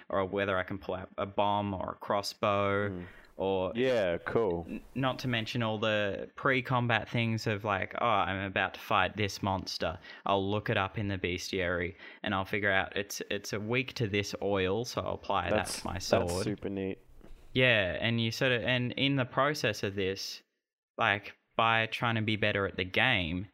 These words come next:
Speaker 1: you're reading through the bestiary, like, working out
Speaker 2: Getting, and
Speaker 1: more
Speaker 2: it's
Speaker 1: about this. Yeah, more about
Speaker 2: lore
Speaker 1: this
Speaker 2: and
Speaker 1: monster. So they've
Speaker 2: Yeah.
Speaker 1: essentially integrated the lore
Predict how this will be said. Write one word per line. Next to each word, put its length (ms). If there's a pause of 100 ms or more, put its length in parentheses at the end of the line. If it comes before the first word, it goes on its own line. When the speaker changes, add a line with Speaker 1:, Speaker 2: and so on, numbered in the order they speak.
Speaker 1:
you're 200
reading 420
through 180
the 100
bestiary, 840 (160)
like, 180
working 460
out 240
Speaker 2:
Getting, 340
and 140
Speaker 1:
more 200
Speaker 2:
it's 80
Speaker 1:
about 180
this. 320 (380)
Yeah, 280
more 200
about 180
Speaker 2:
lore 80
Speaker 1:
this 80
Speaker 2:
and 100
Speaker 1:
monster. 400
So 160
they've 220 (160)
Speaker 2:
Yeah. 100
Speaker 1:
essentially 420
integrated 720
the 120
lore 420